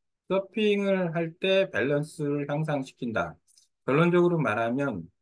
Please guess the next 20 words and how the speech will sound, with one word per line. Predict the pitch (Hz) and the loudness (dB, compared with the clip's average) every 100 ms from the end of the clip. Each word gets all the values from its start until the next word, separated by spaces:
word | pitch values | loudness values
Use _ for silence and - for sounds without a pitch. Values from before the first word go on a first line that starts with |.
| _ _ _ _ | _ _ _ _
아, | 92 87 | -6 -2
요거는 | 113 139 143 143 123 - | 0 0 0 -2 -6 -4
보드의 | 113 131 165 165 202 202 190 180 165 160 156 151 147 | 0 4 2 0 -4 -2 0 2 2 2 2 2 0
적응력을 | - 107 120 175 185 175 151 135 | -4 -6 0 2 2 2 0 -4
키우는 | 160 190 156 | -4 -4 -4
겁니다. | 110 87 82 - _ _ _ _ _ _ _ _ _ _ _ _ _ | -6 -12 -14 -20 _ _ _ _ _ _ _ _ _ _ _ _ _
보드의 | 117 117 120 120 113 | -4 -2 -2 -2 -2
적응력. | 95 90 92 87 80 - _ _ _ _ _ | -4 -8 -8 -10 -12 -18 _ _ _ _ _
그러니까 | 117 113 127 - _ _ _ - | -10 -2 -2 -4 _ _ _ 0
예를 | 120 135 | 2 4
들어 | 127 | 2
보드 | - 175 214 | 6 6 6
위에 | 196 160 151 156 151 143 - | 4 4 4 4 4 2 -2
엎드려 | 110 220 180 160 131 | -6 -2 0 2 0
있거나 | 127 110 98 82 - - | -4 -6 -4 -6 -8 -4
앉아 | 104 123 135 143 | 0 2 6 6
있거나 | 123 - 113 98 82 - - _ - | 4 0 -2 0 -4 -6 -16 _ -6
방향을 | 104 120 147 151 | 0 2 2 0
바꾸거나 | 120 104 127 113 101 87 80 - _ _ _ _ _ _ _ _ _ _ _ _ | -2 -8 -6 -4 -4 -4 -8 -14 _ _ _ _ _ _ _ _ _ _ _ _
보드에서 | 117 131 147 131 127 156 156 156 | -2 2 4 4 4 2 2 0